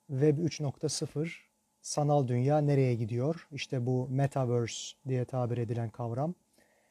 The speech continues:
Hatta Facebook'un uğruna ismini değiştirdiği ve bir isim değiştirme furyasını bütün ünlü aplikasyonlar, programlar, şirketler arasında da başlattığı bu fenomen acaba nedir, ne değildir? Biraz onun üzerine konuşacağız. Çok uzun süreceğini zannetmiyorum.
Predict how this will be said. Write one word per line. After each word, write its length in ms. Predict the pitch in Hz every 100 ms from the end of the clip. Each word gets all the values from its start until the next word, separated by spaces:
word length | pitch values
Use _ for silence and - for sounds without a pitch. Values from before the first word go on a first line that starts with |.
| _ _
Hatta 300 | 139 - 131
Facebook'un 640 | - 135 - 131 - 151 165
uğruna 400 | 147 135 143 151
ismini 440 | 151 - 147 147
değiştirdiği 760 | 135 127 - - 120 127 156 139
ve 180 | 135
bir 120 | 123 156
isim 340 | 139 165 156
değiştirme 480 | 139 131 - 127 127
furyasını 600 | - 131 127 - 156 135
bütün 280 | 135 151 147
ünlü 320 | 135 127 143
aplikasyonlar, 920 | 127 - 131 131 113 139 123 135 143
programlar, 840 | - 135 123 127 120 123 139 139 - _ _ _ _ _
şirketler 680 | - - 135 - 131 - 131
arasında 600 | 139 131 123 - 117 120
da 260 | 131 143 143
başlattığı 800 | 131 - 135 123 - 135 151 135
bu 80 | 135
fenomen 540 | - 120 113 120 156 - _ _ _ _ _ _ -
acaba 380 | 135 123 123
nedir, 400 | 135 131 120 135
ne 140 | 131 117
değildir? 420 | 120 113 120 147 151
Biraz 200 | 143 139
onun 140 | 123
üzerine 300 | 107 113 110
konuşacağız. 520 | 117 117 110 131 180
Çok 280 | - 180 165
uzun 200 | 156 160
süreceğini 480 | 147 151 143 147 139
zannetmiyorum. 680 | 139 135 135 - 117 120